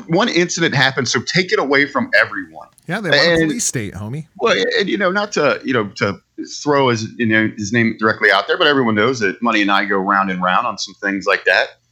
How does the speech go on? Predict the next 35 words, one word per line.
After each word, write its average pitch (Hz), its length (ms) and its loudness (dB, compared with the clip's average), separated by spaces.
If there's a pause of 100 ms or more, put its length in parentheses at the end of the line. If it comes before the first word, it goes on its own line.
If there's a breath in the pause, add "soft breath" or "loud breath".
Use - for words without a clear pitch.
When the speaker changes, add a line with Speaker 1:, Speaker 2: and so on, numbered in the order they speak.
(380)
Speaker 1:
And, 208 320 0 (600)
you 175 80 4
know, 160 120 4
and 131 100 4
he 175 120 4
was 175 120 2
one 147 120 0
of 147 60 2
those 139 180 0
people. 170 260 -2
Well, 117 200 0
they 123 160 0
should, - 220 0
they 147 80 4
should 135 160 -4
scale 127 240 2
it 117 100 -6
back. 82 260 -2 (540)
Those 156 180 2
people 165 240 -2
don't 135 140 0
need 131 120 0
to 104 60 -8
be 117 100 2
there. 95 120 2
It's 175 140 -2
part 254 220 0
of 220 60 -6
the 165 80 -2
fan 175 320 2
experience. 143 440 -2
It's 131 140 -4
part 214 340 -2
of 123 140 -4
the 123 80 -2